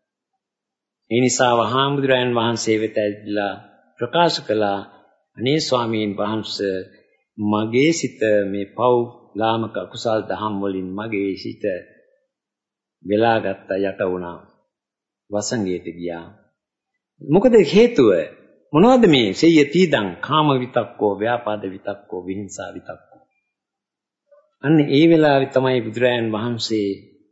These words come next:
මේ, මේ ගිය ස්වාමින් වහන්සේට කියනවා, "ඉද මේ ගිය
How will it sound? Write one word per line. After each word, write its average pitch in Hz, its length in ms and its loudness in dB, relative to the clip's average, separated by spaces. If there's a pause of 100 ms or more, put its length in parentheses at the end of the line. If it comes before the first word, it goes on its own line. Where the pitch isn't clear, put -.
(1800)
මේ, 143 420 4
මේ 143 220 4
ගිය 139 440 2
ස්වාමින් 123 520 0
වහන්සේට 110 600 -4
කියනවා, 104 480 -6 (2500)
"ඉද 127 160 -10
මේ 151 280 6
ගිය 156 300 6